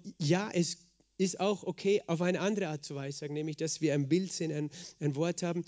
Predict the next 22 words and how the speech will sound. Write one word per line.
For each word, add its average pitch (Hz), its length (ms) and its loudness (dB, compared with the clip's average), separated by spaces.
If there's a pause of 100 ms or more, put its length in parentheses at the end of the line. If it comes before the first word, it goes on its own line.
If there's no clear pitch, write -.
(200)
und 151 160 2
das 160 100 -2
dann 160 160 0
in 160 100 2
unsere 165 300 -2
Worte 170 300 -4
in 156 140 0
Ruhe 160 240 -2
fassen 156 420 -6
oder 147 160 -6
aufschreiben. 156 640 -8 (920)
Und 143 140 2
das, 165 220 2
und 151 220 0
Gott 196 200 -2
kann 196 220 0 (140)
und 147 180 -2
wird 202 160 4
das 190 140 -6
auch 190 220 -4
gebrauchen. 143 500 -10 (640)
Äh, 139 280 -4